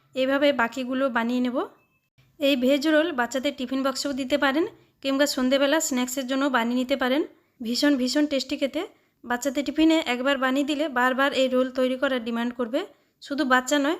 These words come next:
বাচ্চা ও বড় সবারই খুব পছন্দ হবে। তাহলে বাড়িতে এভাবে বানিয়ে খান আর বাড়ির সবাইকে খাওয়ান।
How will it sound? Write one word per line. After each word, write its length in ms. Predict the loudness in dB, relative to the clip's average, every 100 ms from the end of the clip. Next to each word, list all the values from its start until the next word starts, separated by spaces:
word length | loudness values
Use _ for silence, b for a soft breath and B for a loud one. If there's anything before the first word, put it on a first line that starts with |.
| -6
বাচ্চা 320 | -8 -4 0 0
ও 40 |
বড় 220 | 2 0 0
সবারই 340 | -2 -4 -4
খুব 160 | -4 -6 -6
পছন্দ 240 | -4 -4 -2
হবে। 180 | -4 -8 -12 _ _ _ _ 0
তাহলে 220 | 2 2
বাড়িতে 340 | 2 2 2 0
এভাবে 220 | 2 2 2
বানিয়ে 340 | 2 0 -2 -2
খান 160 | -2 -2 -4
আর 100 | -6
বাড়ির 260 | -2 -2 -2
সবাইকে 280 | -4 -4 -6
খাওয়ান। 320 | -4 -2 -2